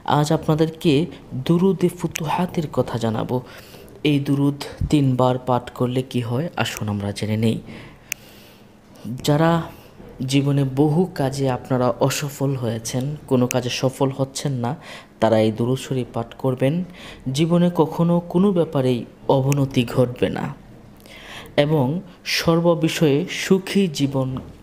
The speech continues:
যাপন করতে পারবেন। অর্থাৎ আপনারা যারা অসুখী আছেন, তারা সুখী জীবন লাভের জন্য এই দুরূদে ফুতুহাত পড়তে পারেন। এই দুরূদে ফুত-, ফুতুহাত,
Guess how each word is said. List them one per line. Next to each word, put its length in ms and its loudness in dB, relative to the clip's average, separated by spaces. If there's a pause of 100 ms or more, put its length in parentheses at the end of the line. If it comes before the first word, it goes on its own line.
(160)
যাপন 440 -2
করতে 320 -2
পারবেন। 420 -2 (380)
অর্থাৎ 420 0 (440)
আপনারা 380 0
যারা 180 4
অসুখী 640 2
আছেন, 400 -2 (340)
তারা 280 2
সুখী 500 -4
জীবন 420 -2 (160)
লাভের 380 2
জন্য 420 -2
এই 160 0
দুরূদে 420 0
ফুতুহাত 760 -6 (540)
পড়তে 260 0
পারেন। 340 -2 (1300)
এই 140 6
দুরূদে 400 2
ফুত-, 340 -4 (120)
ফুতুহাত, 760 -4